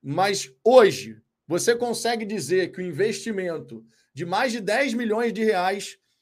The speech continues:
feitos no Gustavo Sauer foi um investimento que deu retorno?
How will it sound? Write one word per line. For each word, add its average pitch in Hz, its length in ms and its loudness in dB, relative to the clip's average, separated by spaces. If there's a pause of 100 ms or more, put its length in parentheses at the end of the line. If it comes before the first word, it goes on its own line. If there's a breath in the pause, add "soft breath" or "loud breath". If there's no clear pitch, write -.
(140)
feitos 220 480 0
no 214 80 -2
Gustavo 196 420 -6
Sauer 147 480 -4 (200 loud breath)
foi 240 240 4
um 247 80 -2
investimento 196 560 0
que 180 80 -10
deu 175 160 0
retorno? 175 600 0